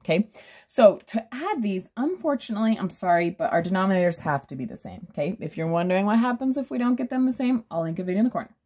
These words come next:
Okay, so what I do is ask myself, what is the smallest number ten and six both go into? The fancy math term for that is least common multiple, okay? What's the smallest number they both go into?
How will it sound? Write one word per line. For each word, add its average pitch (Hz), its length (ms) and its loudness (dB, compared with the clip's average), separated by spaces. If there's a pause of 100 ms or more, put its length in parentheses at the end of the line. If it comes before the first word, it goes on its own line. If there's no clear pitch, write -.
(520)
Okay, - 360 6
so 185 280 6
what 202 260 2
I 240 100 4
do 233 160 0
is 185 100 0
ask 165 280 0
myself, 214 460 0
what 190 220 0
is 226 160 0
the 254 120 0
smallest 202 560 2
number 190 480 2
ten 165 480 -4
and 165 260 -6
six - 680 -6 (400)
both 160 360 4
go 151 180 -6
into? 147 380 -6
The 151 100 -6
fancy 151 320 -8
math 175 260 0
term 180 140 -4
for 185 100 -6
that 175 220 4
is 156 140 -8
least 147 340 -8
common 147 320 -8
multiple, 120 440 -10
okay? 165 280 -4
What's 185 200 0
the 165 80 -10
smallest 254 400 2
number 240 180 4
they 214 60 4
both 185 200 4
go 175 100 -10
into? 214 320 -2